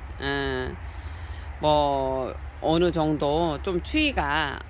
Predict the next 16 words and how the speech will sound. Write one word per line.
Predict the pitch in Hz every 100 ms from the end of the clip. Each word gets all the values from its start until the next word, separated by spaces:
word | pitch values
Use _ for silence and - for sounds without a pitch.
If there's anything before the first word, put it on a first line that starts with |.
| -
뭐 | - 117
왔다 | 143 - 214
갔다 | 214 151
하겠지만 | 147 240 269 208 175 151 165
십오 | - 349 381 370
도, | 247 170 170
뭐, | 160
십 | - 311 -
도까지만 | 381 311 240 165 120
안 | 156
가면 | 190 156 139 240 285 - - - - - - -
그렇게 | 202 208 190
긴장을 | - 208 208 226 196 180
안 | 143
해도 | 170 180
되니까 | 156 147 160 - 113 123 131